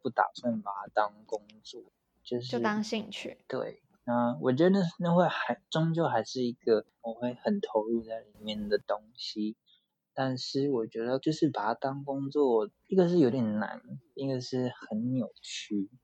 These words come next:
Speaker 1: 对。<laughs>
Speaker 2: 很扭曲？
Speaker 1: 对，很扭曲，
Speaker 2: 什么意思？
Speaker 1: 就是，就是，嗯，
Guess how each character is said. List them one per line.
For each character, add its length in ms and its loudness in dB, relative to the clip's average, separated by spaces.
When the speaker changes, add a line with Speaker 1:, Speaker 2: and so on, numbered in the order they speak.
Speaker 1:
对。 120 -6
<laughs> 1300 -8
Speaker 2:
很 200 -2
扭 260 2
曲？ 180 -8
Speaker 1:
对， 100 2
很 120 0
扭 100 0
曲， 60 -6
Speaker 2:
什 120 -2
么 140 -2
意 140 -2
思？ 180 -4
Speaker 1:
就 40 -8
是， 40 -8
就 140 -2
是， 140 -6
嗯， 440 -6